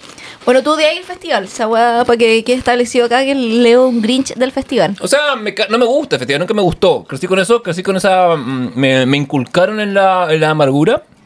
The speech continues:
Speaker 2: De-, en la amargura anti-amargura, como esa weá, como que, como que, "¿Por qué este festival es tan, como, mm, qué alegría más triste y falsa?", dijeron los, los prisioneros. Pero con los años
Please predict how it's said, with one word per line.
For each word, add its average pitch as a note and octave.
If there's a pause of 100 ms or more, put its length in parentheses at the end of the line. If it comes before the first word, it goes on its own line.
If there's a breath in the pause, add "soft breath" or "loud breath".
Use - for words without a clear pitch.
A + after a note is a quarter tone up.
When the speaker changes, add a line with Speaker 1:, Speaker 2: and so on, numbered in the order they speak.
(160)
Speaker 2:
De-, B2+ (120)
en D3
la E3
amargura F3
anti-amargura, G3
como C3+
esa D3+
weá, E3+
como E3+
que, D3
como -
que, A2+
"¿Por B2
qué -
este F3
festival E3
es E3
tan, F3 (680)
como, A#2+
mm, G#2
qué C3+
alegría B2+
más D3+
triste -
y -
falsa?", D3+
dijeron A2+
los, -
los G#2+
prisioneros. G#2+ (420 loud breath)
Pero B3+
con B3
los A#3+
años D4